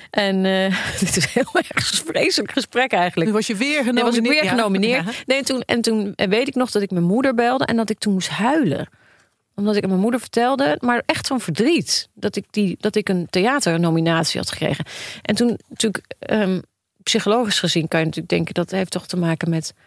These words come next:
Speaker 1: dat ik het heel moeilijk vond om tegen mijn moeder te zeggen, "Ik heb nu,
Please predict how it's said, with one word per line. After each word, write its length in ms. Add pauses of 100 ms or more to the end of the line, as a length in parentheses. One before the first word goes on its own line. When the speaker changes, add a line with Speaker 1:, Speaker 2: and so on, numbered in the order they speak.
(300)
Speaker 1:
dat 180
ik 100
het 120
heel 260
moeilijk 480
vond 260
om 100
tegen 220
mijn 120
moeder 240
te 100
zeggen, 380 (500)
"Ik 160
heb 140
nu, 300